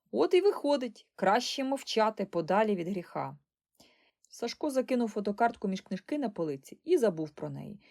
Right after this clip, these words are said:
як і про невідомо куди зниклий список. Але з того злощасного дня з ним почали коїтися неприємні речі. По-перше, він зовсім перестав розуміти,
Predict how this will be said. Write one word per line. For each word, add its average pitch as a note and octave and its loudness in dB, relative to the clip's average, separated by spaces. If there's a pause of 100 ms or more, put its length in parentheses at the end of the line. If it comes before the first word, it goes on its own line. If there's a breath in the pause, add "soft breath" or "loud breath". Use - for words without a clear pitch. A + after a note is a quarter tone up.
(280 soft breath)
як G4 2
і D#4 4
про A#3 2
невідомо G#3 2
куди E3+ -4
зниклий E3+ -6
список. - -14 (680 soft breath)
Але F#3 0
з - -10
того A#3 0
злощасного F3 -4
дня E3+ -6 (120)
з D#3+ -10
ним D#4 0
почали G#3+ 0
коїтися G#3 -4
неприємні D3+ -10
речі. - -14 (360 soft breath)
По-перше, G3+ 2 (140)
він F3+ -4
зовсім C#4+ 4
перестав F#3 2
розуміти, F3 -4